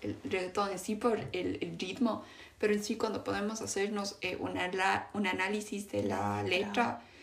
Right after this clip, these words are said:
Speaker 1: en verdad reprime mucho a las mujeres la mayoría de veces.
Speaker 2: Sí.
Speaker 1: Entonces, eh, obviamente tu cerebro, eh, va a tomar esa información como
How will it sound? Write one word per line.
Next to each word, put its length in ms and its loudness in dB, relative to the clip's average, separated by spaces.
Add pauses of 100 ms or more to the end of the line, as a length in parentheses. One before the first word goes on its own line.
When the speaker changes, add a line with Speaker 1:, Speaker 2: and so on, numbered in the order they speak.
(260)
Speaker 1:
en 40 -6
verdad 240 4
reprime 340 -2
mucho 300 -4
a 20 -6
las 160 -8
mujeres 420 -4
la 60 -6
mayoría 420 -2
de 80 0
veces. 480 0 (200)
Speaker 2:
Sí. 300 -6 (100)
Speaker 1:
Entonces, 840 -2
eh, 260 2
obviamente 760 2
tu 160 -10
cerebro, 720 0
eh, 260 -4
va 80 4
a 80 0
tomar 300 -4
esa 180 -6
información 680 -2
como 560 0